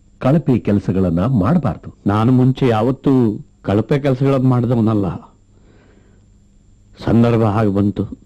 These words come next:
Speaker 2: ರಾಜಕೀಯಕ್ಕೋಸ್ಕರ.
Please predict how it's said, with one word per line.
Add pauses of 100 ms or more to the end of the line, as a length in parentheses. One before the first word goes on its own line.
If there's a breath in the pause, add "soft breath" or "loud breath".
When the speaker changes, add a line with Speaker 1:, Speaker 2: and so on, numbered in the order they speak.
(2000 soft breath)
Speaker 2:
ರಾಜಕೀಯಕ್ಕೋಸ್ಕರ.